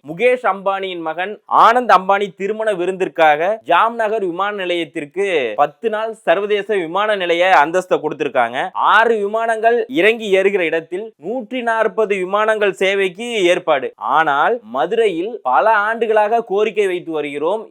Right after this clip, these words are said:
இந்த மதுரை விமான நிலையத்திற்கு சர்வதேச அங்கீகாரம் கொடுங்க அப்படின்னு. தமிழ்நாட்டிற்கு எதற்கு நான்காவது சர்வதேச விமான நிலையம் என்று கேள்வி கேட்டவர்கள் தானே இவர்கள்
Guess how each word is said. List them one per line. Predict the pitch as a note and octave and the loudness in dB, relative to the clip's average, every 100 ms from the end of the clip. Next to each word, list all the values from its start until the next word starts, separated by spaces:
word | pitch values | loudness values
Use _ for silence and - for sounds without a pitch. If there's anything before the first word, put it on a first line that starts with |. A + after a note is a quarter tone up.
| - | -14
இந்த | E3 F#3+ F#3 F#3 D#3+ | -12 -6 0 4 4
மதுரை | C3+ D3 G#3 A3+ | 2 -2 0 -2
விமான | F#3+ G3 G3 | -2 -6 -4
நிலையத்திற்கு | F3 E3+ D#3 D3+ G#3 G#3 | -4 -4 -8 -8 -8 -2
சர்வதேச | F3 F3+ G3+ G#3+ A3 | 0 2 2 2 4
அங்கீகாரம் | E3+ F3 G3 F#3 F3+ D3 | 2 2 4 4 4 0
கொடுங்க | D#3+ D#3+ | -2 0
அப்படின்னு. | F3 D3+ C#3 C#3 B2+ D#3 A#3 | 2 0 0 -4 -2 -4 2
தமிழ்நாட்டிற்கு | - G#3 A#3+ A#3 G#3 A3 G3+ F#3+ | 2 4 2 2 2 0 0 -4
எதற்கு | D#3+ F#3 A3+ - A#3+ C4 C4 | -2 -2 -4 -4 -8 -8 -8
நான்காவது | C3 F3+ A#3+ A#3+ A#3 A3+ A3+ | -2 0 2 4 4 2 -4
சர்வதேச | - F3+ G#3+ A3 A3 A3+ | 0 2 4 4 4 0
விமான | F3+ G3+ A3 | -2 0 2
நிலையம் | A3 G#3 G#3+ G#3 | 2 2 -2 -2
என்று | F#3 F#3+ F3 | -4 -2 -2
கேள்வி | F3+ A3 A#3 G#3 | 0 0 -2 -2
கேட்டவர்கள் | G#3 F#3+ G3+ F#3+ F#3+ | 0 0 -2 -2 -4
தானே | F3+ G3 A3+ B3 | 0 0 0 -2
இவர்கள் | G3 F#3+ F3 G3 D3 | -2 -2 -2 -2 -4